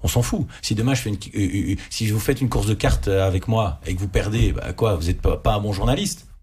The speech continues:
On s'en fout, fondamentalement. Voilà, c'est un jeu.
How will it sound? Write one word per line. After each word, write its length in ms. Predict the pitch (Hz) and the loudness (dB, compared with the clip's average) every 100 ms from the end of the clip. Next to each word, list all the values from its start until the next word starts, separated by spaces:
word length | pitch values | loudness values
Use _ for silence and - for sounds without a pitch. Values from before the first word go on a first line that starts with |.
| - | -6
On 20 | |
s'en 100 | 104 | -4
fout, 240 | - 233 - - | 0 0 -2 -10
fondamentalement. 680 | - 101 101 95 98 101 98 - - | -4 -2 0 0 0 2 -2 -4 -8
Voilà, 200 | - 156 | 0 2
c'est 140 | 170 113 | 2 0
un 120 | 165 | 2
jeu. 340 | 139 139 139 | 6 6 6